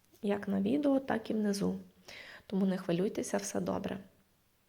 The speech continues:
Ось, бачите, я одразу випікала білки. Краще такого не робити. Вони в мене підгоріли. Тому спочатку випікаємо сирник,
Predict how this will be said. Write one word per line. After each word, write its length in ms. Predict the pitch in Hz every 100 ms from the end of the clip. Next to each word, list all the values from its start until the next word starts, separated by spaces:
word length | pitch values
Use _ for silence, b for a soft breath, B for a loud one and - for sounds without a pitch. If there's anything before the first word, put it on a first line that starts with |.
| _ B B B
Ось, 180 | 190 170
бачите, 440 | 190 247 208 -
я 160 | - 101
одразу 420 | 190 - 196 98
випікала 520 | 196 - - - 95
білки. 380 | 90 139 - 95
Краще 420 | - 110 123 -
такого 420 | 180 - 208 208
не 240 | 185 185 214
робити. 520 | 208 175 175 175 175 196 - B B B
Вони 200 | - 196
в 80 | 214
мене 220 | 202 196
підгоріли. 720 | 196 202 208 208 196 165 170 - - - _ _ _ _ _ B B B -
Тому 240 | 220 202
спочатку 540 | 202 202 202 196 -
випікаємо 640 | 190 202 226 196 175 185 180
сирник, 580 | - 170 202 240 -